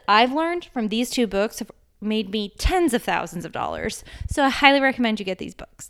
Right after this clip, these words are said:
okay? Okay, next is some things that you can do. Oh gosh, how do I wanna do this? So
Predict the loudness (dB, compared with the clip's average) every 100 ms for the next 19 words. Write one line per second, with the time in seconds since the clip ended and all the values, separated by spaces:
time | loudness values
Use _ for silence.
0 | -2 2 2 0 -12 _ _ _ -20 _
1 | -20 -4 -2 0 -4 -18 -20 -20 -20 -16
2 | -4 2 4 4 0 -6 -6 -6 0 4
3 | 4 4 4 2 -2 -10 -8 -2 0 2
4 | 0 -2 -6 -8 -4 -2 -2 -4 -4 -6
5 | -4 -2 0 0 0 -4 -8 -8 -8 -8
6 | -8 -10 -10 -14 -16 _ _ -6 -4 -6
7 | -8 -12 -14 -14 -16 -18 -20 -20 -8 2